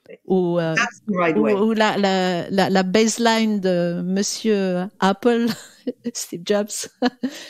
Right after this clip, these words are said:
Speaker 2: Mais oui.
Speaker 1: Think different.
Speaker 2: Oui.
Speaker 1: Ouais, il
Speaker 2: Ouais.
Speaker 1: faudrait,
Speaker 2: Et,
Speaker 1: il faudrait.
Speaker 2: et nous sommes chacun, ce que j'ai adoré dans ces techniques chinoises, nous sommes, elles re-, elles reconnaissent l'unicité absolue de chacun d'entre nous.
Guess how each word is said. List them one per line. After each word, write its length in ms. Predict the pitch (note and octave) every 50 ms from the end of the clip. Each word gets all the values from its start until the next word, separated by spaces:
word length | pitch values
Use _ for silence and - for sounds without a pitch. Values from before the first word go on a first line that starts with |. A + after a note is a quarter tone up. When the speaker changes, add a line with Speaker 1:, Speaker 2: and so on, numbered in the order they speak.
| - - _
Speaker 2:
Mais 140 | - G3+ A3+
oui. 100 | C#4 E4 A#3+
Speaker 1:
Think 160 | G3 G3 F#3+
different. 460 | F3+ G3+ A3 A3 - A3+ A3+ A3+ A#3 B3
Speaker 2:
Oui. 60 | B3+ - - _ _ _ _ _
Speaker 1:
Ouais, 320 | - A3 G#3+ G#3 G3+ - - -
il 80 | F#3+ G#3
Speaker 2:
Ouais. 80 | B3
Speaker 1:
faudrait, 400 | C#4 G#3 G3+ F#3+ F#3+ F#3+ G3 - - G#3
Speaker 2:
Et, 60 | G#3+
Speaker 1:
il 40 | G#3
faudrait. 360 | - G3+ G#3+ G#3+ F#3 F3 E3 -
Speaker 2:
et 120 | - C#4 B3+
nous 140 | C#4+ D#4
sommes 300 | D4 - - C#4 B3+ B3 A#3+
chacun, 720 | - - - - F4 E4 E4 E4 - D4+ C#4 C#4 D4 F4 - -
ce 120 | G3+ -
que 120 | - A#3 G3+
j'ai 180 | F3+ A#3 A#3+
adoré 420 | A#3 A3 G3+ B3 A#3 G#3+ A#3+ A#3 G#3
dans 120 | G3 F#3
ces 180 | - - G#3+ G3+
techniques 300 | - G3+ - G#3+ G3 -
chinoises, 340 | - A#3 B3 C#4 D4 C#4+ C#4+
nous 160 | A3+ A#3 A3
sommes, 500 | A3 - - - A#3 G#3 G3 F#3+ F3+ E3+ - - _ _
elles 160 | - G#3+ G#3+ A3
re-, 180 | G#3 A3+ - -
elles 160 | G#3 G3+ G3+
reconnaissent 960 | G#3 G#3 C#4+ C#4+ C#4+ D4 C4+ B3+ B3 B3+ C4 C#4+ E4 - - - - - _ _ _ _ _ _ _ _
l'unicité 1400 | - F3 F#3+ G#3+ G#3+ A3+ A#3+ B3 C4 C4+ C#4 D#4 D#4+ E4+ E4 D#4+ D#4+ D4+ - - - - C4+ A#3 - C4 A#3+
absolue 640 | A#3+ A#3+ A#3+ A#3+ - - - B3+ A#3+ A3+ G#3+ A#3+ A#3+
de 120 | F#3+ G3+ G3+
chacun 440 | G3 - G#3+ F#3+ - - G3+ F#3+
d'entre 360 | F#3 E3+ D#3 D3+ - _ - D3+
nous. 180 | D3+ D3+ C3+